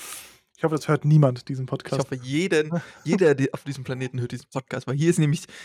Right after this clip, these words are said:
Speaker 2: der Podcast der Wahrheit. Hier
Speaker 1: Der
Speaker 2: kommt alles
Speaker 1: Podcast.
Speaker 2: raus.
Speaker 1: <laughs>
Speaker 2: Ja,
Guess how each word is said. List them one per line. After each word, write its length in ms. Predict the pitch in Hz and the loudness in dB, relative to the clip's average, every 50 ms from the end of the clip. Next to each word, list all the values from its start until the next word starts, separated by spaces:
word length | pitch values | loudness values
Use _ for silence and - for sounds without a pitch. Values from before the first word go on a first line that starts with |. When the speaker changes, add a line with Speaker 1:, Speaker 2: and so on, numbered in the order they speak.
| - _ | -8 _
Speaker 2:
der 80 | 131 123 | -4 -2
Podcast 400 | - - 165 - - 131 - - | -2 -4 -4 -2 -4 -2 0 0
der 80 | 120 | 2
Wahrheit. 380 | 123 135 139 139 123 113 - - _ | 2 2 0 0 -2 -6 -8 -12 _
Hier 120 | _ - 143 | _ -4 0
Speaker 1:
Der 100 | 160 147 | 0 2
Speaker 2:
kommt 100 | 147 175 | 4 4
alles 200 | 185 143 139 - | 4 4 4 0
Speaker 1:
Podcast. 300 | - - - 139 - - _ _ _ _ | -2 -6 -6 -6 -8 -14 _ _ _ _
Speaker 2:
raus. 80 | 165 - _ 160 - _ _ - - - - _ _ - - - 185 - - 277 208 | -14 -10 _ -14 -14 _ _ -20 -20 -20 -20 _ _ -14 0 0 0 2 2 2 4
Speaker 1:
<laughs> 0 | |
Speaker 2:
Ja, 200 | 156 185 202 - | 4 2 2 2